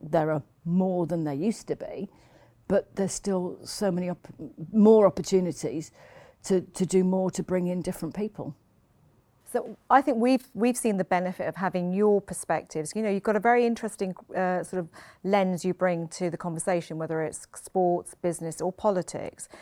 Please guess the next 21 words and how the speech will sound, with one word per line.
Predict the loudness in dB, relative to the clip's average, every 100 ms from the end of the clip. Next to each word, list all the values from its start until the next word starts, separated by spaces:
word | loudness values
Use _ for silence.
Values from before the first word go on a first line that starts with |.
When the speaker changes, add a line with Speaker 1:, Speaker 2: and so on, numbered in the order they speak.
| -20 -20 _ _ _ _ _ _ -6
Speaker 2:
Wh-, | -4 -6 -2
where | 8 10 8
do | 6
you | 0
think | 0 -2
we've | -2 0
made | -2 -2
the | -2
most | -2 -2 -6
progress? | -4 -4 -4 -8 -10 -20 _ _ _ _ _ _ _ _ _ _ _ _ _ _ _ _ _ 2
Speaker 1:
I | 2
think | 4 2 2 0
you've | 0 2
made | 2 0
the |
most | -4 -4 -4
progress | -2 -2 -4 -4 0
actually | 0 -2 -10
just | -8 -8 -6
in | -6
terms | -4 -4 -4 -6